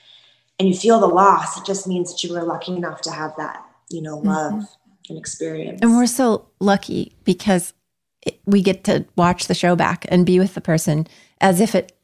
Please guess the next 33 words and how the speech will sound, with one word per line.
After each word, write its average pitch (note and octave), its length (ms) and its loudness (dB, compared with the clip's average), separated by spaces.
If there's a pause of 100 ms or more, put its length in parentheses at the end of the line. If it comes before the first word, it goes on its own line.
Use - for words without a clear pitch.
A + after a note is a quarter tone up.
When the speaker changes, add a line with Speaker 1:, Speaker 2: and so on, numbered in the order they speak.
(100)
Speaker 2:
it, C3+ 160 2
we're F3+ 180 2
all E3+ 140 2
still E3+ 240 -2
together. F3 340 2
And D3+ 300 -2
that, F3 260 2
those G3+ 300 4
moments F#3+ 420 4
in F3+ 100 2
time F3+ 280 4
are E3+ 80 4
frozen E3+ 400 2
forever. D#3+ 480 0 (580)
And D#3 380 0 (200)
we're F#3+ 180 4
so F#3+ 400 2
lucky E3+ 360 0
to D#3 100 -2
have D#3+ 300 0
that. D#3+ 320 0 (240)
And D3 300 0 (840)
I F3+ 180 2
don't D#3+ 200 2
know. D#3+ 240 2
I, G#3 160 2
we, A#3 240 4 (100)
I B3 80 0
think A#3+ 240 2
we C#4 100 2
might G#3+ 240 4
have G3 320 0 (240)
Chuck A#3+ 500 0